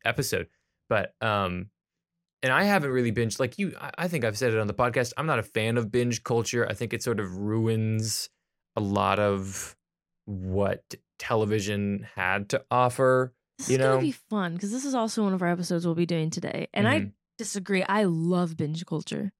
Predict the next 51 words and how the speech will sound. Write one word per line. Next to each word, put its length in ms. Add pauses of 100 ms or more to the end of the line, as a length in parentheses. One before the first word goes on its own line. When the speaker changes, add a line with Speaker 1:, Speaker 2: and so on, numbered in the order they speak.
(300)
Speaker 1:
Um, 400 (500)
but 260 (380)
I 240
think 400
that, 560 (1000)
I 300
don't 100
know, 140
like, 140
I 100
just, 160
I, 240 (180)
all 120
that 100
to 60
say, 100
I 80
don't 240
binge 280
shit, 300
and 140
I 80
binged 480
the 120
shit 580 (120)
out 160
of 120
Terminal 360
List. 320 (540)
Um, 440 (300)
'Cause 140
it's 180
just, 480
it 80
was 160
so 340
compelling, 840
like, 220
the, 80
the 160
narrative 560
itself 500
and 100
the 60
people 400
that 160
James 320
Reese 260
inter-, 340
interacts 600
with 240